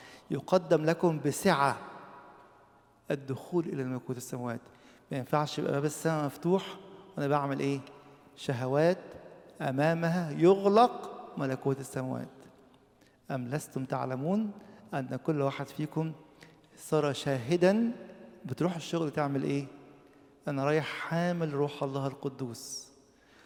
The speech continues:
أنا رايح أبقى أنا كده الهيكل اللي في المكتب الفلاني. الهيكل اللي رايح يشتري شوية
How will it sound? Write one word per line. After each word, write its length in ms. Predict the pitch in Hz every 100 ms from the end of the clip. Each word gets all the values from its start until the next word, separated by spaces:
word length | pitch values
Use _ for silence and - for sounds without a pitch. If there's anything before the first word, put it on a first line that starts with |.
| _ _
أنا 180 | 156 135
رايح 240 | 151 160 -
أبقى 200 | - -
أنا 100 | 156
كده 200 | 147 156
الهيكل 760 | 170 139 117 170 196 196 196 196 220 -
اللي 220 | 156 131
في 80 | 127
المكتب 440 | 131 143 151 143 127
الفلاني. 640 | 120 135 131 135 123 127 - - - - - - -
الهيكل 380 | 160 135 214 208
اللي 240 | 180 147 143
رايح 300 | 170 170 139
يشتري 400 | 131 - 165 160
شوية 340 | - 156